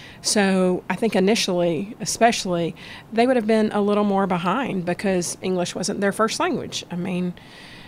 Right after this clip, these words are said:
um, so that took them a while to grasp English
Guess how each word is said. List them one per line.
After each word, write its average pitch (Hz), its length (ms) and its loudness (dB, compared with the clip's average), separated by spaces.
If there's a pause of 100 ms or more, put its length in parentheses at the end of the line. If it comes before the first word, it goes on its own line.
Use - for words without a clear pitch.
(160)
um, 180 340 0
so 208 220 2
that 214 300 0
took - 180 0
them 233 160 2
a 214 40 4
while 208 340 2
to 185 140 -2
grasp 175 440 0
English 233 580 0